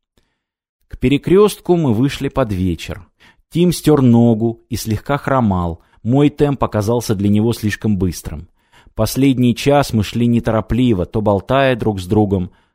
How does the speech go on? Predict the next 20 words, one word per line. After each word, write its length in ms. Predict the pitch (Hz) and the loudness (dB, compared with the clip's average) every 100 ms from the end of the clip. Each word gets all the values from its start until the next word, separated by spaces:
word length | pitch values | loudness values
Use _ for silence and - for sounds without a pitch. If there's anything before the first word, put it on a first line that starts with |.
| _ - | _ -6
то 100 | 143 | -4
просто 420 | 110 117 - 101 | -2 -4 -4 -4
держась 440 | 90 87 95 92 | -4 -4 -2 -4
за 240 | 80 87 78 | -6 -8 -8
руки. 340 | 76 - 78 _ _ _ _ _ | -12 -18 -20 _ _ _ _ _
«Хорошо 440 | 117 127 - 175 | -6 -6 0 -2
идти 200 | - 113 | 0 -4
вдвоем, 580 | 95 104 117 107 87 78 | -2 0 2 2 -2 -4
верно?» 460 | 98 117 101 76 - _ _ _ | -4 -2 -4 -8 -12 _ _ _
уже 180 | 87 110 | -4 0
не 120 | 110 | 0
в 100 | 104 | 0
первый 320 | - 131 107 | 0 2 2
раз 320 | 104 123 123 - | 2 2 -2 -6
спрашивал 640 | - - 104 - 101 98 | -8 -6 -4 -4 -6 -6
Тим. 380 | - 95 82 76 _ _ _ _ _ | -6 -8 -8 -10 _ _ _ _ _
И 80 | 98 | -6
я 220 | 95 151 | -2 -2
согласно 580 | - 95 98 110 - 98 | -2 -4 -2 -2 -4 -6
кивал. 540 | - 82 78 67 _ | -6 -6 -8 -10 _